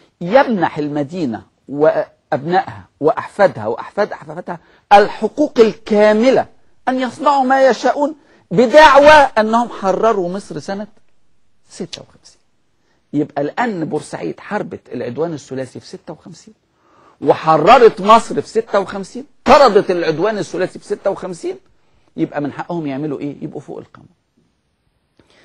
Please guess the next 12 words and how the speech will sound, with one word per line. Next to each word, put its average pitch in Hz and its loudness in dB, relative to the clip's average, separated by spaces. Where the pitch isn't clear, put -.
هنا 226 -4
الأكاذيب 135 -10
قديمة 110 -14
جدًا. - -20
بص، - -20
ما - 0
كانش 254 4
في 285 2
عدوان 233 4
ثلاثي 220 0
على 113 -6
بورسعيد، - -16